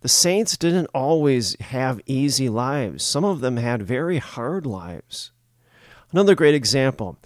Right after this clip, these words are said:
J R R Tolkien and his trilogy, The Lord of the Rings. Tolkien was a very devout Catholic, and his Lord of the Rings story was a story about a little band of good people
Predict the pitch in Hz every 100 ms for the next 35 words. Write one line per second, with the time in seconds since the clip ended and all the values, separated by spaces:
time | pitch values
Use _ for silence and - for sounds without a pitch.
0 | - _ _ - 156 156 165 170 - 139
1 | 139 120 123 123 - 123 120 - 113 95
2 | - _ _ _ _ _ _ - 143 143
3 | 143 120 135 139 127 - 160 175 - 113
4 | 104 101 135 147 127 117 123 113 87 -
5 | - - _ _ _ _ _ - 165 170
6 | 185 196 175 131 98 139 156 185 214 -
7 | 151 135 135 143 - - 131 139 - -
8 | - - _ _ _ _ - 147 156 156
9 | 139 151 123 180 214 190 135 143 151 -
10 | - 151 147 165 - 143 143 - - 180
11 | 214 202 156 147 107 117 147 202 175 139
12 | 139 139 151 135 95 - 156 175 - 120
13 | - 127 147